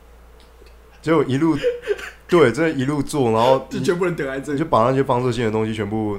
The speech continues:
Speaker 1: 然后每-，
Speaker 2: 涂到牙齿上。
Speaker 1: 每天刷牙，对，就这样子。
Speaker 2: 照三三图。
Speaker 1: 照三三图，然后甚至到，甚至快要到一九三四零的时候，二次世界大战的时候，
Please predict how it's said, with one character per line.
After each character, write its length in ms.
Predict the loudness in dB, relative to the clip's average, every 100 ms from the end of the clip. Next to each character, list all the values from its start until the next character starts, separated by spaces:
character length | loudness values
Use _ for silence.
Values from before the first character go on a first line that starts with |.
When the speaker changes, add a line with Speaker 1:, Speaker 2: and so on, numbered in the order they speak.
| -2
Speaker 1:
然 40 |
后 100 | 0
每-， 40 | 0
Speaker 2:
涂 80 | 0
到 60 |
牙 140 | -2 -4
齿 20 |
上。 60 | -4
Speaker 1:
每 80 | -4
天 180 | -4
刷 260 | -2 0 0
牙， 400 | 0 -2 -4 -8 -8
对， 300 | -6 -6 -8
就 100 | -8
这 60 |
样 240 | -6 -6 -10
子。 100 | -14 -12
Speaker 2:
照 180 | -6 -6
三 160 | -6 -8
三 200 | -8 -10
图。 120 | -12 -16 -14
Speaker 1:
照 180 | -6 -4
三 160 | -2
三 80 | -4
图， 220 | -6 -8
然 100 | -6
后 140 | -4 -4
甚 160 | -4
至 100 | -6
到， 400 | -2 0 0 -2 -8 -16 -8
甚 160 | -4
至 60 | -2
快 160 | 0
要 80 | 2
到 280 | 2 2 2
一 120 | -2
九 360 | -2 0 0 -4
三 240 | -4 -4
四 200 | -4 -4
零 160 | -4 -6
的 100 | -4
时 80 | -4
候， 80 |
二 100 | -4
次 140 | -6 -6
世 100 | -6
界 120 | -4
大 180 | -2 -4
战 260 | -4 -6 -6
的 100 | -10
时 220 | -10 -10
候， 260 | -4 -4